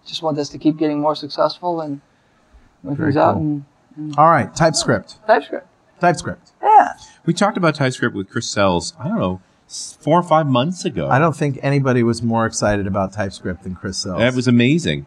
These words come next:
Speaker 3: But I think s-, did Studio twenty thirteen change a bunch of things in TypeScript?
Speaker 1: It does. So, it, you know, and I'm gonna start by saying I think the,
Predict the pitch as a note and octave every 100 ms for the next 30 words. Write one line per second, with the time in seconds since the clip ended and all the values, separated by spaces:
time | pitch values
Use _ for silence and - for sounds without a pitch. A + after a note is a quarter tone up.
0 | _ _ - B2+ - A#2+ A#2+ A2+ - _
1 | - - _ _ _ _ - C#3+ - -
2 | G#3+ B3+ A3+ G3 F#3+ F3+ F3 E3+ E3 C#3+
3 | D3 D3 D3 D3+ D3+ D3 D3 G#3+ G#3 C#4
4 | E3 F3 - - G#3+ F#3+ - G3 F#3+ G3+
5 | F#3 F3+ F#3 G3 F3+ A#3+ B3 F#3+ G3+ E3+
6 | E3 F#3 - _ _ _ D#3 E3 D#3